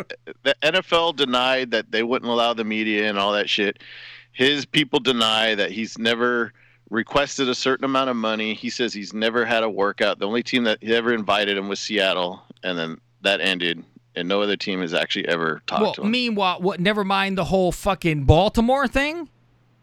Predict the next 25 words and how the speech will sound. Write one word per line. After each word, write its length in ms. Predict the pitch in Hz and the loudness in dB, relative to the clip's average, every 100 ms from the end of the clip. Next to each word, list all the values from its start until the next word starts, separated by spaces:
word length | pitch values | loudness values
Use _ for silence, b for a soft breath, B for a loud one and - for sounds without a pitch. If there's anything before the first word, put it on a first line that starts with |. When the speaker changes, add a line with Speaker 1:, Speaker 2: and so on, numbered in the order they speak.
| _ _ _ _ _ | _ _ _ _ _
Speaker 1:
They 160 | 95 107 | 0 2
denied 300 | 117 190 202 | 6 6 6
Speaker 2:
With 80 | 131 | 4
Speaker 1:
all 180 | 123 107 | 2 2
that. 180 | 87 - | -2 0
Speaker 2:
Oh, 280 | 131 110 | 0 0
this 320 | 107 107 98 - | -6 -6 -6 -4
motherfucker! 540 | 127 110 98 123 110 B B B | -2 -2 -4 -8 -8 B B B
It, 400 | 196 170 170 147 | -8 -2 -2 -2
it, 60 | 160 | 0
with 160 | 160 | 2
the 80 | 156 | 2
fucking 380 | - 185 - 160 | 2 2 2 0
girlfriend 500 | 156 170 - 156 151 | 4 4 4 0 2
yelling 380 | 151 151 151 147 | 2 2 0 0
that 160 | 147 143 | -2 -4
the 100 | 131 | -4
fucking 460 | - 151 151 143 - | 0 2 0 -2 2
owner's 440 | 165 170 165 147 | 4 4 2 -2
a 60 | 135 | -2
slave 520 | - 165 160 160 135 | -4 -2 0 0 0
master 420 | 151 156 156 165 | 0 0 0 0
and 140 | 151 143 | 0 0
that, 200 | 139 151 | -2 0
uh, 260 | 135 127 | 0 0